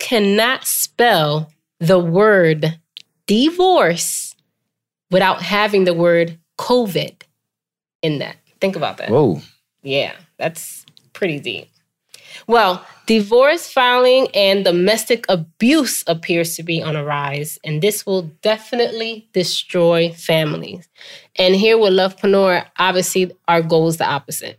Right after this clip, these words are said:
Speaker 1: What we do with Lovepreneur, what our mission is, what the platform is all about,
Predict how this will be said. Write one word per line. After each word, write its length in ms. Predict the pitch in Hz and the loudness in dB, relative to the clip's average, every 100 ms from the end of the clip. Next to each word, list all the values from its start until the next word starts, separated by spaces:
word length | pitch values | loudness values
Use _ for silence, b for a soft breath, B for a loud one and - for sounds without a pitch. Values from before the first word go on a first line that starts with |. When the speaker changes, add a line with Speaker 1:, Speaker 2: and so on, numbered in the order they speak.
| _ | _
Speaker 1:
What 340 | 170 175 160 | 0 0 0
we 220 | 165 220 226 | -2 -2 -2
do 380 | 220 208 208 202 | 0 2 2 2
with 180 | 185 | 0
Lovepreneur, 500 | 170 180 - 180 175 170 | 0 -2 -2 0 2 2
what 100 | 165 | 0
our 100 | 156 | 0
mission 340 | 175 - 175 | -2 -2 0
is, 180 | 175 170 | 0 -2
what 100 | 160 | -12
the 80 | 156 | -12
platform 640 | - 196 - - 190 170 | -2 -2 -2 0 2 2
is 120 | 165 | 0
all 220 | 165 165 165 | -2 0 0
about, 440 | 170 165 165 | 0 0 0